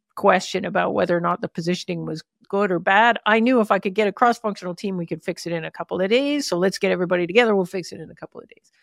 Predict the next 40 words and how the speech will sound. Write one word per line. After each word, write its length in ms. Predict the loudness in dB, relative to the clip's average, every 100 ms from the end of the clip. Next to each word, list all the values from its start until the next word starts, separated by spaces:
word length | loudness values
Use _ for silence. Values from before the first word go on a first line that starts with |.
| _ _ 0
Once 260 | 0 4 4
we 100 | 4
had 360 | 6 4 4
that 260 | 2 0 -4
there, 420 | -10 -8 -10 -10 _ _ _
then 160 | 2 4
the 140 | 4 4
idea 380 | 4 2 -2 -2
was 300 | -2 -4 -4
we 140 | -4
would 160 | -2 -2
assume 380 | 0 0 0
that 120 | 0 -2
the 80 |
positioning 580 | -4 -4 -2 -4 -4 -6
was 200 | -6 0
okay, 560 | 2 2 2 2 2 -2
but 240 | -8 -2
not 180 | 4 6
okay 360 | 4 2 -2 -2
forever 540 | 2 4 4 4 0
because 600 | -2 -4 -4 -4 -8 -12 -14
your 180 | -14
competitors 580 | -12 -4 2 2 2 0
are 100 | -4
changing 520 | -2 -2 -2 -4 -4
and 120 | -4 0
you're 220 | 2 2
changing 540 | 0 -2 -2 -2 -4
and 80 | -2
everything 400 | -2 -2 -4 -6
in 60 | -4
the 60 |
market's 460 | 0 0 -2 -8 -10
changing. 460 | -10 -10 -8 -8 -10 _ _ _
So 220 | 0 2
I 180 | 4 6
would 180 | 4 2
have 220 | 2 2
a 300 | 2 0